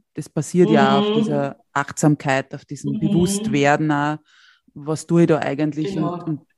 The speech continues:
Speaker 1: da geht's ja ganz viel um das, um das Körpergefühl und um, um dieses eigene Körpergefühl zu stärken und, und die
Speaker 2: Mhm.
Speaker 1: Körpersignale wahrzunehmen. Und, ähm, ich kann auch aus eigener
Speaker 2: Genau.
Speaker 1: Erfahrung sagen, dass natürlich da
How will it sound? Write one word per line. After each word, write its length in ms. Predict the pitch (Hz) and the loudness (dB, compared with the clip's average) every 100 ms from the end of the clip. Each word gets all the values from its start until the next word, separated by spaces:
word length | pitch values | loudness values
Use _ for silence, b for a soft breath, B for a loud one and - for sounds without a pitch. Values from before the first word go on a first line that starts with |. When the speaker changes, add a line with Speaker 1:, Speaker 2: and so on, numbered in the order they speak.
| b b b | b b b
Speaker 1:
da 100 | - | -6
geht's 180 | 160 165 | 0 2
ja 60 | 170 | 2
ganz 320 | 147 147 147 | 2 2 0
viel 240 | - 165 | -4 -2
um 80 | 160 | -2
das, 320 | 151 143 - - | -2 -6 -12 -10
um 100 | 165 | -6
das 160 | 151 - | -6 2
Körpergefühl 840 | 147 139 - 139 151 - 151 147 | 4 4 0 -4 -6 -4 -2 0
und 120 | 139 | -2
um, 160 | 135 139 | -4 -6
um 140 | 156 143 | -8 -8
dieses 240 | 139 135 | -8 -8
eigene 320 | - 135 139 | -6 -2 -2
Körpergefühl 600 | 139 143 - 139 139 147 | -2 -8 -8 -8 -6 -6
zu 140 | 139 147 | -6 -10
stärken 540 | - 139 135 - 143 | -8 -6 -6 -4 -4
und, 200 | 139 131 | -4 -4
und 220 | 147 135 | -8 -8
die 60 | 233 | -6
Speaker 2:
Mhm. 20 | |
Speaker 1:
Körpersignale 720 | 226 220 214 214 214 127 135 | 0 2 2 0 -2 -2 -2
wahrzunehmen. 560 | 131 127 - 143 135 135 | -2 -4 -2 -2 0 0
Und, 160 | 135 - B B B B B - | -2 -6 B B B B B -2
ähm, 380 | 143 139 135 - | 2 2 0 -2
ich 100 | 143 | 0
kann 160 | 165 151 | 4 4
auch 140 | 143 | 4
aus 80 | 139 | 2
eigener 300 | 135 139 139 | 0 2 2
Speaker 2:
Genau. 120 | 135 | 0
Speaker 1:
Erfahrung 300 | 139 127 135 | -4 -4 -6
sagen, 200 | 135 135 | -4 -4
dass 140 | 135 | -2
natürlich 400 | 147 135 151 147 | -2 -2 -2 -2
da 380 | - 139 139 139 | -2 -4 -4 -6